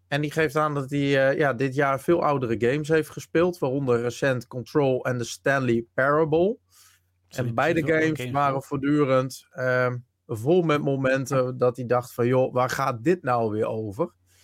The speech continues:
Speaker 1: En hij geeft aan dat hij eigenlijk toch geïntrigeerd bleef doorspelen. En hij vroeg aan ons van, "Joh,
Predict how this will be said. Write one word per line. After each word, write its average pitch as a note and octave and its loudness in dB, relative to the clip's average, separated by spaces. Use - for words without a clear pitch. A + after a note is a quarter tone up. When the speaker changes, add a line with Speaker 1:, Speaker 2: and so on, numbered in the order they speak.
Speaker 1:
En B2+ -6
hij B2+ 2
geeft C#3+ 0
aan D#3 2
dat D3 0
hij D3+ 0
eigenlijk D#3 0
toch F#3 -2
geïntrigeerd D3 -2
bleef B2+ 0
doorspelen. C#3 0
En D3 -8
hij C#3+ -4
vroeg D3 -2
aan C#3+ 0
ons C#3 -4
van, D3 0
"Joh, C#3+ 2